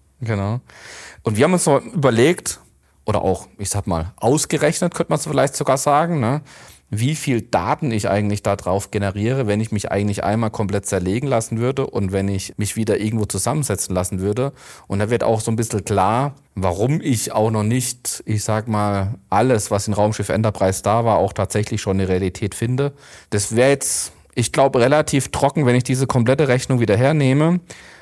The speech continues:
Aber A, die Folien gibt's ja durchaus bei uns zum Download auf A U D E, also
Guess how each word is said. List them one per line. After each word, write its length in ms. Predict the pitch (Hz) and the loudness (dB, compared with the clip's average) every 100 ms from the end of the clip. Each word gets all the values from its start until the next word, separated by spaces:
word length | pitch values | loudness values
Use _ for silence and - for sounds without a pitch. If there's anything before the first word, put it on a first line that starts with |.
| _ | _
Aber 760 | - 120 123 123 123 127 127 151 - _ _ _ | 0 2 4 4 4 4 2 -2 -10 _ _ _
A, 380 | - 120 123 147 | -8 2 4 4
die 100 | 143 | 2
Folien 400 | 117 143 151 147 | -2 0 2 2
gibt's 220 | 139 135 | 0 0
ja 80 | 131 | 0
durchaus 400 | 131 165 - 143 | 0 0 0 0
bei 120 | - | 0
uns 220 | - 135 - | 0 0 0
zum 180 | 123 | 0
Download 540 | 117 135 170 170 170 - | 2 4 4 4 2 2
auf 220 | 135 - | -2 -2
A 160 | - 214 | 0 0
U 140 | 165 | 2
D 120 | 175 | 0
E, 280 | 170 165 185 | 2 2 2
also 600 | 180 - 117 120 110 - | 0 -2 0 0 0 -4